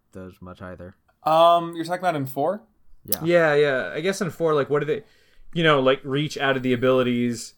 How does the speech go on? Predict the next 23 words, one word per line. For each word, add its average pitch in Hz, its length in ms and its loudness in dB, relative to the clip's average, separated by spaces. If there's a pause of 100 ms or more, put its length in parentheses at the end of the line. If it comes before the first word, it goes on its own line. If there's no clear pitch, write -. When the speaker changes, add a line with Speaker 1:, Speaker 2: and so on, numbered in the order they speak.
Speaker 3:
uh, 104 300 -4
three 131 340 -4
added 123 240 0
a 117 40 -4
bunch 117 220 -4
of 110 80 -12
grenades. 107 480 -4
Did 110 220 -8
four 120 340 0
add 120 320 -4
much? 135 360 -10
Speaker 2:
I 165 40 -6
mean, 190 160 -4
four's, 226 760 -4
as 170 280 -10
far 185 180 2
as 175 140 -4
I 170 100 -4
could 147 320 -10
tell, 151 520 2
its 151 280 -8
contribution 139 840 -6
to 127 600 -8